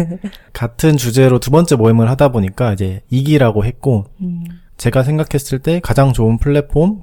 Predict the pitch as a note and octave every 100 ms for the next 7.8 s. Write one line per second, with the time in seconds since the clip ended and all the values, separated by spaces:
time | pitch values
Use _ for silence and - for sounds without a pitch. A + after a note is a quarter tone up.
0 | - - A2+ A#2 A2+ G#2+ G#2 A#2+ D#3 E3
1 | B2+ G#2 F#2 F2+ - - G#2+ A2+ G#2 G2
2 | G#2+ C#3+ D#3 A2 G2+ G#2 G2+ - C3+ C3
3 | - A2+ G#2 - C3 C3+ A2+ G#2+ A#2+ A2
4 | A2+ G#2+ F2+ - _ - A2 G2 G2 -
5 | B2 C3+ C#3 D#3 D#3+ D#3+ F3 C#3+ C3+ F#3
6 | A3 - D#3 A2+ A#2+ B2+ B2+ G2 - -
7 | - G2+ G#2 G2+ B2 C3+ E3+ A3